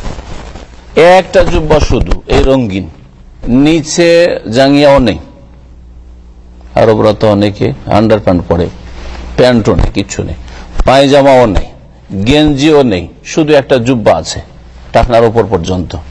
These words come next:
এ একটা কাপড়, নামাজ হবে না হবে না? নামাজ হবে, কারণ চামড়া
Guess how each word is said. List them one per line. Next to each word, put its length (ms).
এ 20
একটা 200
কাপড়, 300
নামাজ 220
হবে 160
না 80
হবে 160
না? 40
নামাজ 260
হবে, 140
কারণ 200
চামড়া 280